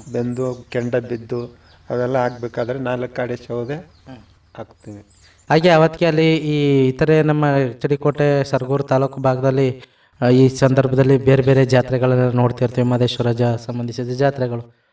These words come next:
Speaker 2: ಅಲ್ಲಿ ಎಲ್ಲ ಅಂಗಡಿ ಮುಂಗಟ್ಟುಗಳೆಲ್ಲ ಕಟ್ಟುತ್ತೆ. ಈ ತಿಂಡಿ ತಿನಿಸುಗಳ ಅಂಗಡಿ ಇರ್ಬೋದು, ಗೊಂಬೆಗಳ ಅಂಗಡಿ, ಇದೆಲ್ಲ ಕಟ್ಟುತ್ತೆ. ನಮ್ಮ ಈ ಬಾಗಲವಾಡಿ ಜಾತ್ರೆನಲ್ಲಿ, ಯಾಕಂದ್ರೆ ಇದು ಕಾಡು ಒಳಗಡೆ ಇರೋದ್ರಿಂದ ಈ ರೀತಿ ಅಂಗಡಿಗಳೆಲ್ಲ ಕಟ್ತಕ್ಕಂಥದ್ದು, ಆ, ಬಗೆ ಬಗೆಯ ಬೇರೆ ಬೇರೆ ರೀತಿಯ, ಆ, ಎಲ್ಲ ರೀತಿಯ ಒಂದು, ಹ್ಮ್,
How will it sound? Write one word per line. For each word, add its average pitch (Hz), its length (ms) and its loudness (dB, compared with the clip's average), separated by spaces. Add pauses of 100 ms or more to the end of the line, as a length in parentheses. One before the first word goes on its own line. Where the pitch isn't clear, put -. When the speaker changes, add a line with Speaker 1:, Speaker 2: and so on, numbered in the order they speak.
(160)
Speaker 2:
ಅಲ್ಲಿ 143 160 2
ಎಲ್ಲ 147 200 4
ಅಂಗಡಿ 143 380 2
ಮುಂಗಟ್ಟುಗಳೆಲ್ಲ 139 600 0
ಕಟ್ಟುತ್ತೆ. 127 760 -4 (260)
ಈ 131 260 6
ತಿಂಡಿ 131 280 2
ತಿನಿಸುಗಳ 127 440 2
ಅಂಗಡಿ 127 360 0
ಇರ್ಬೋದು, 123 300 2
ಗೊಂಬೆಗಳ 123 420 0
ಅಂಗಡಿ, 123 280 -2
ಇದೆಲ್ಲ 127 240 2
ಕಟ್ಟುತ್ತೆ. 127 360 -4 (460)
ನಮ್ಮ 139 120 2
ಈ 147 60 6
ಬಾಗಲವಾಡಿ 160 880 2 (140)
ಜಾತ್ರೆನಲ್ಲಿ, 143 540 0
ಯಾಕಂದ್ರೆ 143 300 -2
ಇದು 143 200 0
ಕಾಡು 139 360 2
ಒಳಗಡೆ 135 340 0
ಇರೋದ್ರಿಂದ 127 420 -2 (520)
ಈ 147 80 2
ರೀತಿ 143 320 2
ಅಂಗಡಿಗಳೆಲ್ಲ 139 800 0
ಕಟ್ತಕ್ಕಂಥದ್ದು, 127 840 -4 (340)
ಆ, 127 120 2
ಬಗೆ 131 260 2
ಬಗೆಯ 135 340 2
ಬೇರೆ 135 220 2
ಬೇರೆ 135 240 2
ರೀತಿಯ, 131 360 0 (500)
ಆ, 127 180 4
ಎಲ್ಲ 135 260 6
ರೀತಿಯ 135 320 4
ಒಂದು, 131 340 4
ಹ್ಮ್, 123 360 -4